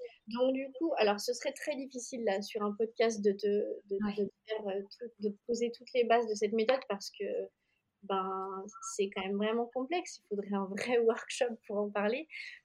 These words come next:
Speaker 1: Mais son, sa méthode, c'est pour restaurer l'alignement naturel du corps, heu,
Speaker 2: Ok.
Speaker 1: heu, en travaillant avec les propriétés des, des fascias. Donc, hem,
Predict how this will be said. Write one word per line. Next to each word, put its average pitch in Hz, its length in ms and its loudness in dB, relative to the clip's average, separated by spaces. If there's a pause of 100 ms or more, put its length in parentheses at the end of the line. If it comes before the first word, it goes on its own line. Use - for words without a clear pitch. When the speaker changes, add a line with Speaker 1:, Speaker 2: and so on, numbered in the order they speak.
Speaker 1:
Mais 294 360 2 (720)
son, 240 760 2
sa 302 260 2
méthode, 302 520 4
c'est - 280 -2
pour 320 180 0
restaurer 294 540 0
l'alignement 240 640 2
naturel 247 600 0
du 214 160 -4
corps, - 200 -10 (380)
heu, 214 40 -12 (120)
Speaker 2:
Ok. 214 120 -16 (680)
Speaker 1:
heu, 214 40 -8 (420)
en 208 100 -2
travaillant 233 600 4
avec 247 260 6
les 214 120 4
propriétés 254 1040 -2
des, 190 420 2
des 202 160 0
fascias. 190 340 -10 (380)
Donc, 202 320 -2
hem, 196 540 -6